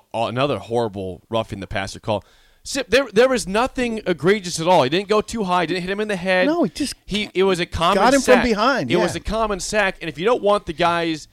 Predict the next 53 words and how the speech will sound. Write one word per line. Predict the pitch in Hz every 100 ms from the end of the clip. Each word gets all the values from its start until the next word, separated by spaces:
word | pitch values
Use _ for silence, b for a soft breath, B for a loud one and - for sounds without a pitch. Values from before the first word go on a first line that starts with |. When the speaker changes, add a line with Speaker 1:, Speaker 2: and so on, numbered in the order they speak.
| b b b b
Speaker 1:
to | -
tackle | - 175 160
to | 156
the | 139
ground, | 131 156 196 170
then | 143
make | 160 175
it | -
two-hand | 190 156 151 139
touch. | 123 - -
Speaker 2:
I |
don't | 240 247
know | 220
what | 208
they're | 208
gonna | 180 185 147
do | - 254
here. | 311 156
If | -
you're | 190
gonna | 214 214
call, | - 180 190 143 _ _ b b b b b
if | -
you're | 220
gonna | 226
call | - 185 165
that, | 127 156 160
it's | 123
gonna | - 127
create | - - 135 117
a |
lot | 95 110 139
of | 135
confusion, | 104 85 - 113 175 120 87 - _
and | - 98
c-, | -
confusion | - 120 - 131 135 120
in | 107
the | 90
fa-, | - 107 _
among | - 104 117
the | 104
fans, | - 110 120 170 - _ b b b b
and | 131
maybe | 175 302 277
more | 190 175
importantly, | 127 135 143 113
confusing | - 101 123 120 110
amo-, | 101 98 - -
confusion | - 95 - 117 95
among | 90 92
the | 82
players. | - - 107 85 - - -